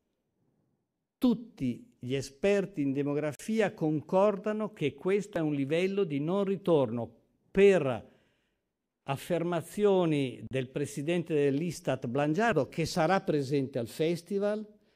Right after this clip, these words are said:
Questo significa che in prospettiva, nelle proiezioni, questo paese tra vent'anni avrà,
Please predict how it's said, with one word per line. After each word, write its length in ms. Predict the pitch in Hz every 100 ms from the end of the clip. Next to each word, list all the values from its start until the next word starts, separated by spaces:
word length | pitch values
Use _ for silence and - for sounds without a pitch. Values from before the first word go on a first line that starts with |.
| _
Questo 380 | - 220 220 208
significa 720 | 160 175 185 202 226 214 220
che 140 | 139 165
in 140 | 160
prospettiva, 800 | 156 160 - 156 - 220 226 220
nelle 240 | 165 151 147
proiezioni, 800 | 151 147 143 - 190 208 220
questo 400 | 214 202 202 202
paese 960 | 185 170 170 180 185 202 202 202 - _
tra 220 | - 160
vent'anni 840 | 151 160 147 - 190 202 208 208 208
avrà, 520 | 156 139 170 165 120